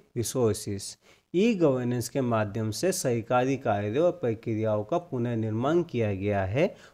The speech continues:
और सरकारी कार्यों के कंप्यूटरीकरण ने सरकार को सार्वजनिक संसाधनों के प्रबंधन में अधिक सक्षम बना दिया है।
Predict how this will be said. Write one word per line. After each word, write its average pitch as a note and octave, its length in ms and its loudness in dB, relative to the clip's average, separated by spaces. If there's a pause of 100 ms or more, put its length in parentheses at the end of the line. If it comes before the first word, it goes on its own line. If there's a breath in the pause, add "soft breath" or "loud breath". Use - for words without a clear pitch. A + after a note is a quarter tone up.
और D3+ 100 0
सरकारी D3+ 580 4
कार्यों A2 480 2
के - 100 -10
कंप्यूटरीकरण B2+ 1000 2
ने C3+ 280 4 (240 loud breath)
सरकार B2 600 4
को F3 180 2
सार्वजनिक C3+ 560 2
संसाधनों A2+ 640 -2
के D#3 120 -2
प्रबंधन G#2+ 520 -2
में C3 180 0
अधिक D3 320 2
सक्षम E3+ 500 -2 (100)
बना A#2+ 360 4
दिया G2 300 -2
है। F2+ 220 -12